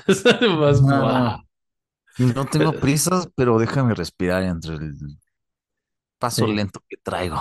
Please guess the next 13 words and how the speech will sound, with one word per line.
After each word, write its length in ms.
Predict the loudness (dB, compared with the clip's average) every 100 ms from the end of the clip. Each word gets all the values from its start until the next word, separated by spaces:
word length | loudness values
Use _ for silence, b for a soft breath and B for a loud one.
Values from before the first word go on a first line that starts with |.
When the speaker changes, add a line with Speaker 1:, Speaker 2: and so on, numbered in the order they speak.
| -2
Speaker 2:
¿no? 400 | 2 2 4 4
<laughs> 300 | 4 2 -2 -8 -4
Speaker 1:
Sí, 320 | -2 0 0 0
es, 140 | -6
no, 240 | -4 0 0
es, 180 | 0
este 260 | -8 -2 2
güey 140 | 4 4
haciendo 280 | 2 2 2
esas 240 | 2 0
rolillas 480 | 2 2 2 0 -2
lentas 360 | -4 -4 -6 -6
es 300 | -8 -10